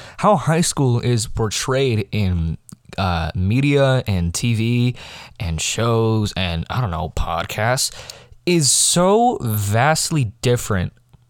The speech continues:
than how it is in real life. And yeah, of course, you know, adults say that all the time. "It's not like the movie. It's not like the movies." But to hear it from someone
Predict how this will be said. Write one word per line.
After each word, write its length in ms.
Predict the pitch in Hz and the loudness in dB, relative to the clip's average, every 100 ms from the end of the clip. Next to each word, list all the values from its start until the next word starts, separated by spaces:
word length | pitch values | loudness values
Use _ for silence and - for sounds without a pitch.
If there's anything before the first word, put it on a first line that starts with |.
| _ _ | _ _
than 360 | 123 120 113 110 - | -2 0 2 -2 -4
how 280 | - 127 117 | -2 0 2
it 80 | 110 | 2
is 180 | 107 98 | 0 0
in 80 | |
real 180 | 92 95 | 0 -2
life. 240 | 95 90 - | -2 -4 -2
And 120 | 180 | 0
yeah, 140 | 143 | 2
of 100 | 127 | 2
course, 280 | - 123 - | 2 0 0
you 80 | 135 | 0
know, 100 | 113 | 0
adults 380 | 110 110 117 - | 0 0 0 0
say 140 | 87 | -2
that 120 | 90 | -2
all 120 | 85 | -2
the 60 | 82 | -2
time. 280 | 104 85 82 | -2 -2 -4
"It's 120 | - | -4
not 120 | 85 | -4
like 180 | 98 101 | -4 -2
the 80 | 117 | 0
movie. 360 | 151 147 110 | 0 0 0
It's 200 | 101 - | -2 -4
not 100 | 92 | -6
like 140 | 101 113 | -6 -4
the 80 | 135 | -2
movies." 300 | 147 117 - - - - | 0 0 -4 -10 -10 -4
But 160 | 143 | -2
to 80 | 139 | 0
hear 300 | 117 202 202 | 0 0 2
it 160 | 196 - | 0 -2
from 120 | 139 | -2
someone 360 | 156 143 123 | 0 0 -2